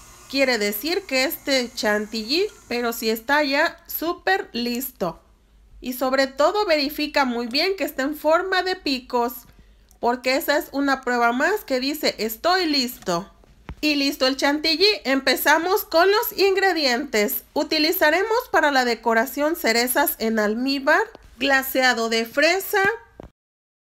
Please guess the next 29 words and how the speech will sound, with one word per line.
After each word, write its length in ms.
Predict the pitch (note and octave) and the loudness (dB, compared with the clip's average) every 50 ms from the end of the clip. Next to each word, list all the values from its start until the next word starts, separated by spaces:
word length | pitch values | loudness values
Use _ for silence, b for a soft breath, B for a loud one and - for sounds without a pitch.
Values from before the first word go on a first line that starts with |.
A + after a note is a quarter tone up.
| _ _ _ _ _ _ _ _ _ _ _ _ - - | _ _ _ _ _ _ _ _ _ _ _ _ -6 0
Aquí 280 | - B3+ C#4 C#4 - D4+ | 2 2 2 2 -4 -6
tengo 420 | D4 - D#4 D#4 D#4 D#4 D#4+ D#4 | -2 2 2 2 2 2 2 2
ron 360 | D#4 D4+ C#4+ C#4 C#4+ D4+ D#4 D4+ | 2 4 2 2 2 2 2 2
Malibú 560 | D#4 D#4 D4 B3+ B3 G#3+ G#3 B3+ D4 E4 - | 2 2 2 0 -2 -4 -4 -2 -2 -2 -2
en 180 | - C4 C4 C4 | -2 -4 -2 -2
miniatura, 680 | B3+ B3+ B3 A#3 A3+ A3+ A3 A3+ - C#4 D#4 F4+ G#4 A4+ A4+ | -2 -2 0 2 0 0 0 -2 -4 -2 0 2 2 2 2
pero 200 | - C4 A#3 A3+ | 0 0 0 0
no 140 | A#3 A#3+ B3 C4+ | -2 -2 0 2
la 120 | C#4 C#4 | 2 2
voy 220 | B3+ B3+ B3 C4 | 2 0 0 0
a 80 | B3+ D4 | 0 -2
utilizar. 640 | C#4 - B3 B3 A#3 A3+ A#3 - C4 B3+ C#4+ F#4 F#4+ | -2 -2 -4 -2 -2 -2 -2 0 2 2 2 2 0
Si 120 | - D#4+ | -2 -2
deseas 460 | C4+ A#3+ A#3 C#4+ - C#4 C#4 E4 E4+ | 0 0 0 0 0 -2 -2 0 0
agregarla, 680 | D#4+ C4+ B3+ B3+ A#3+ A3+ A3 A#3 A#3+ C4+ C#4 E4 F#4+ G4 | 0 -2 0 0 -2 -2 0 0 0 0 2 2 2 2
lo 180 | E4 C#4+ D4 - | 2 0 0 0
puedes 400 | A#3+ A#3 A#3 B3 C4+ D4 - - | -2 0 0 0 -2 -4 -4 -2
hacer. 380 | - G#3+ A3 - - C4 C#4 C#4+ | -2 -2 0 0 0 0 2 2
El 180 | C4+ C4+ - | 0 -2 -2
toque 320 | - C4 C4+ C4 - C#4 C4 | -2 -2 -2 0 -2 -2 0
delicioso 840 | B3+ A#3+ A#3 G#3+ G#3 G#3+ - - C4 C#4 D#4+ E4 - D#4+ E4 D#4+ | 0 0 -2 -2 -4 -6 -4 -2 0 0 0 0 0 -2 -2 -2
que 160 | - B3+ A#3 | -2 -4 -2
da 260 | A3 A#3+ B3 - - - | 0 0 0 -2 -2 -4
este 380 | A3+ A#3+ D4+ D4 - - B3 | -6 -4 -4 -4 -4 -4 -4
ron, 320 | A#3+ A#3 A#3 C4 C#4+ F4 A#4 - | -4 -2 -2 -2 -2 -2 -2 0
pero 200 | - B3 A#3 A#3+ | -2 0 0 0
es 140 | B3+ C4 - | -2 -4 -4
para 280 | - C4+ C4 C4 B3+ | -2 -2 -2 -2 -2
niños 460 | C4+ C#4 D4 D#4 E4 F4+ F#4 F#4+ - | -4 -4 -4 -2 -2 -2 -2 -4 -6